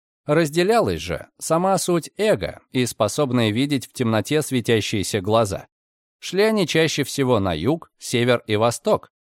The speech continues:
что было как-то связано с зарождающейся религией древа.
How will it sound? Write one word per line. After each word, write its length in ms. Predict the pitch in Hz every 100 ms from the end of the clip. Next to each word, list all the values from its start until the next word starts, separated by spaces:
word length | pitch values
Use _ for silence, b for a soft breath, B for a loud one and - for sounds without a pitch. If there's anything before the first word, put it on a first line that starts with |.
| _
что 360 | - 190 185 165
было 260 | 165 156
как-то 340 | 151 135 - 131
связано 640 | 156 196 170 98 80 73
с 40 | 95
зарождающейся 920 | 117 143 135 170 165 - 139 - 123
религией 540 | 113 113 117 110 107
древа. 500 | 98 147 147 65 -